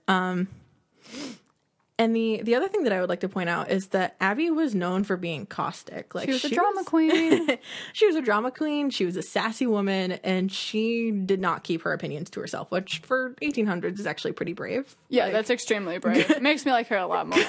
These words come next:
Speaker 1: Good
Speaker 2: Maybe that's
Speaker 1: on
Speaker 2: why she wasn't
Speaker 1: you.
Speaker 2: married for so long.
Speaker 1: <laughs> Right.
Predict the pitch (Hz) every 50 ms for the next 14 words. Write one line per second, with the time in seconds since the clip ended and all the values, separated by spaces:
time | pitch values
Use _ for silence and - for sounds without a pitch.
0 | 240 - 320 240 226 233 247 269 285 285 277 262 254 247 240 220 226 226 202 233
1 | 226 180 190 190 190 202 - - 247 - 277 339 339 330 466 370 427 480 392 -
2 | - - - - 480 480 - - 480 453 - - 494 494 _ _ _ - - 294
3 | - - 508 640 659 494 320 - 339 - 202 185 156